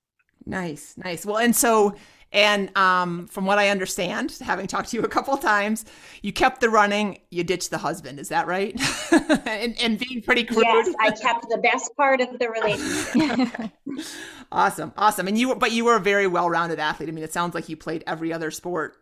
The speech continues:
Speaker 1: known to man prior to
Speaker 2: Yes,
Speaker 1: this, right?
Speaker 2: yes. I loved, I played flag football, soccer. It's flag football was, I dragged my now current husband into. Um, he's also a really great athlete. But yeah,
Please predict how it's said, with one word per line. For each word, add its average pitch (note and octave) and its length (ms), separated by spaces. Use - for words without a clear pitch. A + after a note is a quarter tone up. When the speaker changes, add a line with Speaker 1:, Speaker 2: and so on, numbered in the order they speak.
Speaker 1:
known E3 240
to D3+ 60
man C3 520
prior E3+ 200
to A3 60
Speaker 2:
Yes, C4 200
Speaker 1:
this, - 80
right? D#3+ 180
Speaker 2:
yes. A3+ 160
I F#3 220
loved, F#3 340
I - 160
played F3+ 440
flag F#3 260
football, G3+ 920
soccer. G#3 380
It's - 200
flag A#3+ 280
football F#3+ 500
was, F#3+ 160
I F3+ 180
dragged F3 300
my E3 240
now E3 240
current A#3+ 240
husband E3+ 380
into. E3 460
Um, F3+ 600
he's G#3+ 180
also F3+ 260
a E3+ 80
really E3 200
great E3 160
athlete. - 360
But G3+ 320
yeah, G3 280